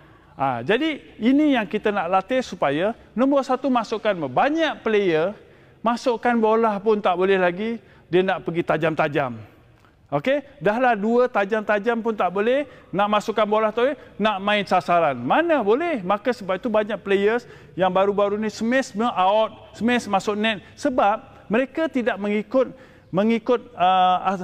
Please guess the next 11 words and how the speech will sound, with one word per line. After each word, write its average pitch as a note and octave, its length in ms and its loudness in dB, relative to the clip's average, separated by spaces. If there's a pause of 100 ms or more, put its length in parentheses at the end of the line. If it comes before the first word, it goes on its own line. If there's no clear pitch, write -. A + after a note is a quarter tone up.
susunan B3+ 800 0
aturan A3+ 480 2
macam A3 320 0
mana C#4 80 2
kita D4 240 -2
nak D4 240 -2
latih. E3 160 -2 (400)
Sekali B3+ 320 -2
lagi G#3+ 160 -2
saya F#3+ 160 -4
tunjuk. D3+ 320 -6